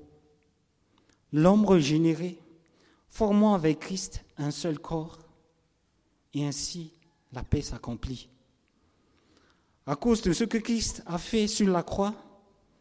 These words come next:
on a une unité parfaite et admirable de l'Église.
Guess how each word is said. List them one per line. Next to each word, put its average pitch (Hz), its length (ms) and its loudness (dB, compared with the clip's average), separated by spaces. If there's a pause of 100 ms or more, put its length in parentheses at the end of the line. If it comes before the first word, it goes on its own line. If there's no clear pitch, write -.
(640)
on 185 200 0
a 190 100 -2
une 185 320 -2
unité 156 400 -2
parfaite - 840 -6 (720)
et 165 120 2
admirable 139 760 0
de 127 100 2
l'Église. 117 760 -6